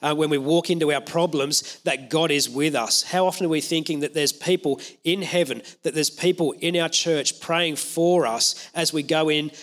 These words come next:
about our life, people in our connect group, people in our family who are just praying for God to be present with us in every day? Do you stop and have a look?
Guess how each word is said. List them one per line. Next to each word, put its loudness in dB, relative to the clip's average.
about 0
our 0
life, 0
people 0
in 4
our 2
connect -2
group, -6
people -4
in 2
our 2
family 0
who 4
are 2
just -2
praying 0
for 0
God 2
to -2
be -2
present -2
with -2
us 0
in 0
every -2
day? 0
Do -2
you 2
stop 0
and -6
have -2
a -4
look? -2